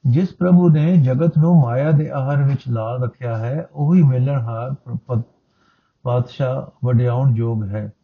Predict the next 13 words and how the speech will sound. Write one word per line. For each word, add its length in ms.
ਕਿਉਂਕਿ 380
ਉਹੀ 300
ਸਦਾ 340
ਕਾਇਮ 380
ਰਹਿਣ 220
ਵਾਲਾ 400
ਹੈ। 220
ਜੀਵ 320
ਵਿਚਾਰੇ 440
ਵੀ 380
ਕੋਈ 260
ਪਾਇਆ 440
ਨਹੀਂ, 340